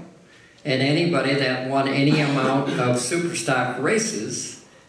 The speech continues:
that year or the previous years and had any kind of name in superstock was invited to that event to run in the Superstock Invitational. Well,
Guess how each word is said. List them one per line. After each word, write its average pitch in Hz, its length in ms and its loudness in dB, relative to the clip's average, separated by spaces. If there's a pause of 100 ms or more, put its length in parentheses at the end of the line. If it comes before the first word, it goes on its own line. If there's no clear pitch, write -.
(120)
that 127 380 -2
year 127 320 2
or 131 160 2
the 123 180 2
previous 143 460 2
years 127 320 0
and 127 120 0
had 131 200 2
any 147 280 2
kind 131 200 0
of 123 80 -2
name 143 320 -2
in 107 60 -6
superstock 117 960 -8 (360)
was 135 380 0
invited 131 960 0
to 135 140 -2
that 123 280 0
event 123 640 0 (460)
to 135 160 0
run 131 540 2
in 127 180 4
the 127 60 6
Superstock 120 920 -2
Invitational. 123 920 -2 (1200)
Well, 120 580 0